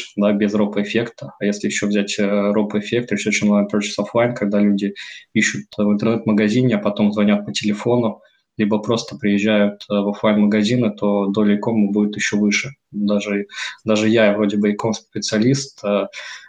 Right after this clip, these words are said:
в последний раз покупал шины таким образом, когда просто посмотрел наличие шин, э, в магазине,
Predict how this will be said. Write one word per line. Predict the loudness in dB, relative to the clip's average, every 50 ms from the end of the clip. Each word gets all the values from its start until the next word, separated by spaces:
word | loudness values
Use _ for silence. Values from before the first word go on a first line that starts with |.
| _ _
в | -4
последний | -2 0 2 2 4 4
раз | 4 2 0
покупал | -2 -8 -10 -2 -2 -2 0 0
шины | 0 2 2 2 2 0
таким | -4 -4 0 2 2
образом, | 2 2 0 -4 -6 -6 -6 -6
когда | -2 0 2 2 2
просто | 0 0 -2 -4 -4 -6 -10 -14
посмотрел | -6 -2 -2 -2 0 2 2 4
наличие | 4 4 4 4 2 0 0 0
шин, | 0 0 2 2 2 2
э, | 2 0
в | 0 0 0 -2 0 0 0 2 2 2 2 2 2 2
магазине, | 2 2 4 4 2 4 4 4 4 4 4 2 0 -2